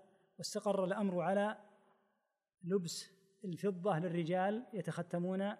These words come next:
بها من باب التزين. أما التزين بالذهب للرجال فلا يجوز، وإنما هذا كالحرير خاص بالنساء.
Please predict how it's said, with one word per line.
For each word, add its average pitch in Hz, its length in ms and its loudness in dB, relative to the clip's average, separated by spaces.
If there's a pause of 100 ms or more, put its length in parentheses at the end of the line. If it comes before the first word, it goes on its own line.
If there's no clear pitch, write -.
بها 190 300 -2
من 170 160 0
باب 185 180 2
التزين. 147 500 -4 (400)
أما 226 180 6
التزين 190 440 4
بالذهب 170 360 0
للرجال 165 460 0
فلا 175 180 2
يجوز، 160 520 0 (240)
وإنما 185 600 0
هذا 220 120 2
كالحرير 180 540 2 (240)
خاص 190 360 0
بالنساء. 156 500 2